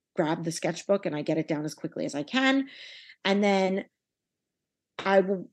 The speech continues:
uh, what I do is I, I start, what I love to do is I s-, I'll come up with the ideas, I'll get them sketched out, I'll think about it, I'll look through my sketchbook, I'll pick and choose what I wanna work on. I'll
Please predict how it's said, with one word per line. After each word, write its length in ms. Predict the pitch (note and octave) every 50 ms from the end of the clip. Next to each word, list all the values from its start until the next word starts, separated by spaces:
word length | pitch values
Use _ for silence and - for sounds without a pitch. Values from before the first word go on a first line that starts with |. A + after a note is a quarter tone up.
| _
uh, 140 | - C#3 -
what 140 | G3+ G#3 G3+
I 80 | G3 F#3+
do 180 | F3+ A#3 A3+
is 80 | G#3 G#3
I, 140 | F#3 F3+ E3+ - -
I 120 | F3+ F3
start, 560 | E3+ - - - - - F#3+ F3 F3+ F3+ - _ _ _ _ - - - - _ _ _ _ _ _ _
what 120 | - F#3 F3+
I 60 | F3
love 300 | F3 F3+ G#3 A3+ A3 G3+
to 80 | - D#3+
do 120 | F3+ F3
is 80 | D#3+ D#3+
I 80 | D#3+
s-, 260 | E3 - - - - _ _ _ _ _ -
I'll 420 | - D#3+ D3+ D3+ D#3+ D#3+ - - - _ _ _ _ _ _ _ _ _ _ _ _ _ _ _ _ -
come 180 | - G3+ G3+
up 100 | G3 F3+
with 100 | A#3 A3+
the 100 | C4 A#3
ideas, 360 | G#3+ G#3 F3+ F#3 F3 E3+ E3
I'll 100 | - D#3+
get 160 | D#3+ - E3+ -
them 140 | F3+ F3
sketched 380 | E3 - - D#3+ D#3 - - -
out, 200 | A3+ A3+ A3+ G#3+
I'll 140 | F#3 D#3+ D#3+
think 280 | - - G3+ F#3 E3+
about 240 | G3+ F#3 F#3 F3+ F3
it, 120 | F3+ F3 E3+
I'll 180 | D#3 D#3+ D#3
look 200 | E3 G3 G3 -
through 200 | - - G3 F#3+ F#3+
my 160 | E3+ F3 F3
sketchbook, 800 | E3+ - - E3+ E3 E3 - - - F3 E3+ E3 E3+ E3 E3
I'll 240 | D#3 D#3 D#3+ D3 - _ _
pick 220 | - F#3 E3 -
and 120 | F3 E3+ D#3+
choose 260 | - F3+ F3 D#3+ -
what 120 | D#3+ D#3
I 60 | D#3
wanna 180 | D3 D3+ D#3 D#3+
work 300 | D#3 F#3 G#3 G3+ G3+ -
on. 440 | F#3 F3 E3+ E3+ E3+ E3 E3 E3+ E3 - - - - - - - - _ _ _ _ - - _ _ _ _ _ _ _ _ _ _ _ _ _ _ _ _ _ _ _ _
I'll 200 | D#3+ E3+ D#3+ D3+